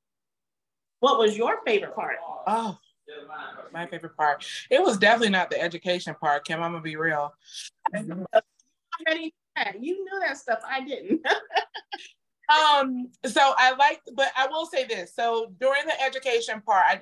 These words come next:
Speaker 2: I went out a little bit. So I don't know if you told the night shifters this, but during the education part, she had an actual spirit box running.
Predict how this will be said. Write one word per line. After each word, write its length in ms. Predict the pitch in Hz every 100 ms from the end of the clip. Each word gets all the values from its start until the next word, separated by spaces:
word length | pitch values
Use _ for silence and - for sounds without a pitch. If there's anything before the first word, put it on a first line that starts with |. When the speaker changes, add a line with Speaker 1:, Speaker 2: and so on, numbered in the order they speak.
| -
Speaker 2:
I 120 | 196
went 200 | 202 226
out 160 | 226 220
a 100 | 202
little 160 | 190
bit. 180 | 180 180
So 80 | 202
I 60 |
don't 120 | 196 202
know 100 | 190
if 80 |
you 80 | 190
told 400 | 185 202 190 185
the 300 | 180 170 165 - _ - _ _
night 260 | 220 214 214
shifters 460 | 233 208 - 185
this, 220 | 180 196 196
but 220 | 190 185
during 240 | 220 254 262
the 140 | 233
education 680 | 220 220 226 208 202 202 196
part, 360 | - 190 180
she 320 | - - 226 226
had 200 | 208 196
an 100 | 190
actual 360 | 185 190 185 165
spirit 460 | _ 190 208 -
box 320 | 226 202 - -
running. 420 | 202 202 214 233